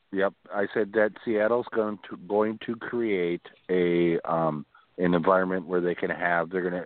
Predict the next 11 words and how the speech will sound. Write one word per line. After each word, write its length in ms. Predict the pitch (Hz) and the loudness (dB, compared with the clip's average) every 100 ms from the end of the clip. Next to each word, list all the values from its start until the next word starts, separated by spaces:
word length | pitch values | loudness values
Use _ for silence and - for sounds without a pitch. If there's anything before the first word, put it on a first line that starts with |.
| 67 | -4
upgrade 540 | 92 98 - 107 90 | 0 -2 0 0 0
their 140 | 85 87 | -2 -8
stadium, 340 | - 80 78 - _ _ _ _ _ | -4 -4 -6 -12 _ _ _ _ _
and 240 | 78 85 85 | -8 -6 -2
once 180 | 92 95 | -2 -2
that 200 | - 120 | 2 2
happens, 560 | 147 147 120 - 80 87 - _ _ _ _ - 92 | 2 -2 -4 -6 -10 -12 -20 _ _ _ _ -20 -10
then 340 | 90 92 95 98 98 | -4 -2 -4 -8 -2
Arizona, 840 | 98 101 95 101 104 101 95 95 - 90 | 0 2 0 -2 0 -2 -4 -6 -8 -2
the, 280 | 87 87 - _ _ | 0 0 -4 _ _
um, 420 | 87 85 76 67 | -6 -4 -4 -6